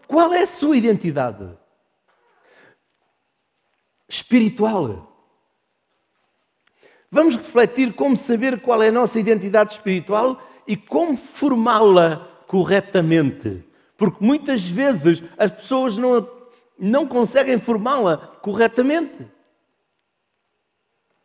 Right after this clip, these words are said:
Primeiro, somos conforme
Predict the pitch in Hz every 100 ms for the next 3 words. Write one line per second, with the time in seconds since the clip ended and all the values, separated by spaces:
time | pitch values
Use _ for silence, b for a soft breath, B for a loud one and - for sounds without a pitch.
0 | _ _ _ _ _ _ 254 269 233 147
1 | 95 - - _ _ _ _ _ _ _
2 | _ _ _ _ _ _ - - - 247
3 | 247 247 - - 202 - 220 220 202